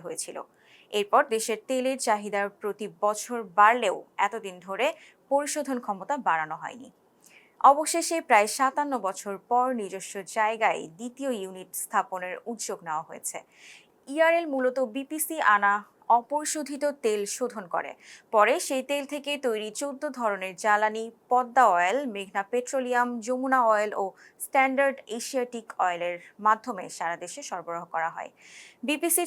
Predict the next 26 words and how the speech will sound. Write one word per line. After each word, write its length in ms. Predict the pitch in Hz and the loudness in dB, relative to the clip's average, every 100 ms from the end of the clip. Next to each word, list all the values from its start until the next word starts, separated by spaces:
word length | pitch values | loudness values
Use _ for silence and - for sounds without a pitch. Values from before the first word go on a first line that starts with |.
| 339 | 2
চেয়ারম্যান 400 | 302 285 294 285 - | 4 4 2 4 4
আমিন 200 | 214 214 214 208 | 4 2 -6 -4
উল 160 | 202 196 - 214 | -4 -4 0 0
আহসান 340 | - - 262 226 | 0 -2 -2 0
জানান, 300 | 185 170 220 339 - - - 294 | 0 4 2 0 -12 -18 -4 6
সরকার 380 | 277 294 311 302 240 | 6 8 4 6 2
ও 20 | 185 202 | -2 -6
বিপিসি 400 | 254 294 - 269 | -8 -6 -4 -4
মিলে 200 | 196 165 - - 190 | -4 -6 -8 -8 -8
এই 80 | 190 - | -6 -4
প্রকল্পের 480 | 247 277 269 269 262 180 | 2 2 2 0 0 4
ব্যয় 200 | 196 185 | 2 2
বহন 220 | 170 175 165 | -6 -6 -12
করবে। 240 | 175 - - _ _ - - _ 220 | -12 -12 -16 _ _ -20 -20 _ -6
ডিপিপি 400 | 240 294 311 311 320 240 | -4 -2 -4 -2 2 2
অনুমোদন 400 | 214 208 208 220 214 | 2 -2 -2 -6 -4
পেলেই 320 | 294 285 302 254 - | -4 -4 -6 -6 -6
দ্রুত 260 | 285 285 214 185 | -8 0 0 0
নির্মাণ 260 | 208 202 196 196 | -4 -4 -4 -2
কাজ 120 | 202 - - | -2 -4 -6
শুরু 160 | 254 - | -6 -2
করা 160 | 170 170 | 0 0
হবে। 160 | 170 - - _ | -4 -12 -16 _
তিনি 160 | 214 202 180 | -10 -6 -2
বলেন, 200 | 196 285 311 | 0 0 0
প্রকল্পটি 560 | 285 277 277 277 277 | 2 2 0 0 -2